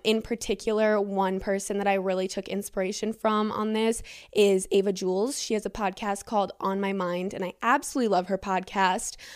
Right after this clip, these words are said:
Um, but she does, like, advice sessions, um, and they're, like, reoccurring. So she'll just sit down and answer people's questions. And I'm gonna do that, but I think I'm gonna do it specifically with girl talk, at least for now.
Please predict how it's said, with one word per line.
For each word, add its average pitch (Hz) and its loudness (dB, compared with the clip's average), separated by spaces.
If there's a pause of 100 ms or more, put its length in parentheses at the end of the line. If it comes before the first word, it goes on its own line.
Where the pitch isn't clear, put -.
(160)
Um, 214 6
but 214 2
she 277 0
does, 302 2
like, 220 2
advice 185 0
sessions, 254 0 (440)
um, 202 6
and 202 2
they're, 196 2
like, 185 2
reoccurring. 196 2
So 202 -2
she'll 202 -6
just 202 -2
sit 208 -2
down 202 2
and 190 0
answer 190 -4
people's 190 -4
questions. 185 -2 (380)
And 214 4
I'm 294 2
gonna 320 2
do 202 0
that, 196 2
but 214 -2
I 208 2
think 208 -2
I'm 226 -6
gonna 214 0
do 196 0
it 202 2
specifically 208 -4
with 196 -2
girl 180 0
talk, 240 2
at 202 2
least 196 -2
for 220 -2
now. 196 0